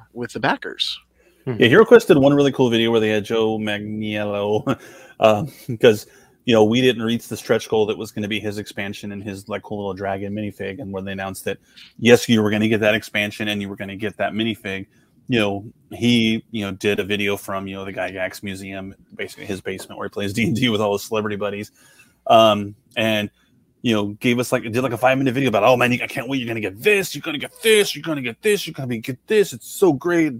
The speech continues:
Speaker 3: Worked so hard on it. I'm so glad that Hasbro is letting me give it to you." And, like, that, that went a long way to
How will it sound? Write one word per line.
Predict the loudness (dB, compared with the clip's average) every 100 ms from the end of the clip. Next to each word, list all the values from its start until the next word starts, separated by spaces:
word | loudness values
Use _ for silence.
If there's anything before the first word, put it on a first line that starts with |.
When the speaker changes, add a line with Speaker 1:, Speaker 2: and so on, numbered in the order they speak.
| -4
Speaker 3:
Worked | -4 -2
so | -2
hard | 2 2
on | 2 0
it. | -4 -6 _ _ -6
I'm | -2
so | 0 2
glad | 4 2 0
that | -2
Hasbro | -4 0 0
is | 0
letting | 0 -2
me | -2
give | -2
it | -4
to | -4
you." | -4 -4 -6 _ _ -4
And, | 0 2
like, | 0 0
that, | 2 2 0 -2
that | 2
went | 2 2
a |
long | 0
way | 2 2
to | 0